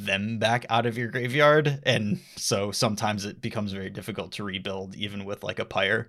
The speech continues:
if your opponent does a good job of managing, like, which creatures are in your graveyard at what time. Uh, also, I played against, so I don't think this deck was good,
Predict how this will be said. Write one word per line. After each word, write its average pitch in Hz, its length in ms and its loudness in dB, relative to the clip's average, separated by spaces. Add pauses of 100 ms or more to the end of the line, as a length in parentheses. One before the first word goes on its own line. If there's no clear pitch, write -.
if - 180 2
your 101 120 2
opponent 101 360 -2
does 98 160 -2
a 98 60 -6
good 98 180 -2
job 95 240 2
of 98 140 -6
managing, 98 600 -2
like, 92 420 -6 (1300)
which 113 280 -2
creatures 110 440 0
are 104 180 6
in 101 140 2
your 101 140 0
graveyard 101 520 0
at 104 200 2
what 95 280 -6
time. 123 540 0 (640)
Uh, 190 280 0
also, 233 400 6
I 175 100 8
played 220 260 2
against, 240 500 2 (420)
so 156 120 8
I 139 40 12
don't 226 220 6
think 156 180 4
this 143 260 4
deck 120 300 2
was 98 320 0
good, 95 520 0